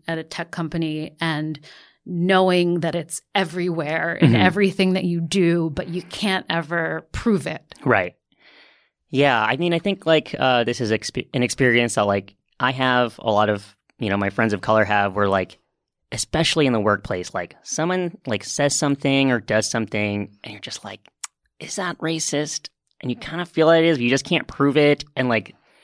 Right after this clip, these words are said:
Speaker 2: it's not even the thing that gets said that's the worst part. It's just, like, it makes you doubt yourself.
Speaker 1: Right.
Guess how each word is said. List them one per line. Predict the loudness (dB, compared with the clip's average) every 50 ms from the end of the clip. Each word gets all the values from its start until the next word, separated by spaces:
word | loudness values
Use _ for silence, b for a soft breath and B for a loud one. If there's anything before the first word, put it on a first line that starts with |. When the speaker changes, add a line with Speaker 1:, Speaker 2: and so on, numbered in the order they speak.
| b b b b
Speaker 2:
it's | -6 -4 0 2
not | 2 2 2
even | 2 0 2 2 2 2
the | 2 0
thing | -2 -2 -2 -2 0 0
that | -2 -2
gets | -4 -8 -12 -10
said | -8 -4 -2 0 0 0 0
that's | -2 -4 -4 -4
the | -4 -2
worst | -2 -2 -2 -2
part. | 0 0 0 0 0 -4
It's | -8 -8 -8
just, | -8 -6 -4
like, | -6 -6 -6 b b b b b
it | -6 -4 -2
makes | -2 -2 -2 -4 -6
you | -8 -6
doubt | -4 -4 -4 -4 -6
yourself. | -6 -8 -6 -4 -2 -2 -2 -2 -6 -8 -6
Speaker 1:
Right. | -2 -2 -2 -2 -2 -6 -10